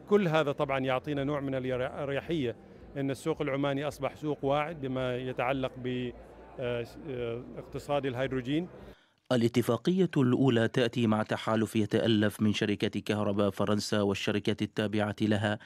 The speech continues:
Speaker 2: إي دي إف وشركة الطاقة الكهربائية اليابانية جي باور وشركة يامنا ليميتد، وتستهدف إنتاج نحو مائة وثمانية وسبعين ألف طن سنويًا من الهيدروجين الأخضر. وسيورد إلى مصنع أمونيا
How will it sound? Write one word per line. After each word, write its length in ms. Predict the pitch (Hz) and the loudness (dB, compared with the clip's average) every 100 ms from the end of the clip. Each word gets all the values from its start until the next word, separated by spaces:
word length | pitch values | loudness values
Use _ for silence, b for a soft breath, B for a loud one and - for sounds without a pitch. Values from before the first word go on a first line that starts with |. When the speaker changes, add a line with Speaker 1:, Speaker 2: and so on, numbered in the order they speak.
| B B _ | B B _
Speaker 2:
إي 220 | 113 113 | 2 2
دي 240 | 101 104 101 | 2 0 2
إف 320 | 113 95 - - B B - | 0 -2 -8 -20 B B -4
وشركة 600 | 90 87 104 104 107 104 | -4 0 0 2 0 -2
الطاقة 400 | - 104 - 104 | 0 -2 0 -2
الكهربائية 720 | 101 101 104 101 101 95 113 | -2 -2 0 2 2 2 2
اليابانية 640 | 104 104 101 104 117 117 107 | 2 2 2 2 2 2 2
جي 200 | 101 104 | 2 2
باور 360 | 113 113 98 - B B B - | 2 0 -2 -6 B B B -14
وشركة 580 | - 110 98 113 104 107 | -4 -2 0 -2 -2 2
يامنا 400 | 110 107 107 101 | 2 4 2 4
ليميتد، 520 | 127 110 - 80 95 - B B - | 2 2 0 -6 -6 -14 B B -16
وتستهدف 600 | - 113 - 110 107 101 | -6 -2 0 0 0 2
إنتاج 580 | 101 104 95 110 107 101 | 2 2 2 2 2 2
نحو 320 | 104 - 107 | -2 0 0
مائة 280 | 107 - 110 117 | 2 0 0 0
وثمانية 680 | 113 101 107 101 104 113 113 | 2 2 2 2 2 2 2
وسبعين 480 | 107 98 101 101 110 | 0 0 0 2 2
ألف 280 | 101 104 110 | 2 0 -2
طن 340 | 107 113 110 | 0 2 2
سنويًا 540 | 104 104 104 110 110 107 | 2 0 2 2 2 2
من 260 | 104 107 | 4 4
الهيدروجين 760 | 104 98 104 101 101 101 107 104 | 2 0 -2 -2 -2 -2 0 0
الأخضر. 580 | 92 120 107 95 - - b b - | 0 -2 -4 -6 -6 -16 b b -2
وسيورد 800 | 98 95 113 110 131 139 117 120 | 0 2 2 2 2 2 2 4
إلى 240 | 110 104 | 4 4
مصنع 420 | 107 120 123 107 | 2 2 0 2
أمونيا 460 | 104 117 113 110 | 4 4 4 2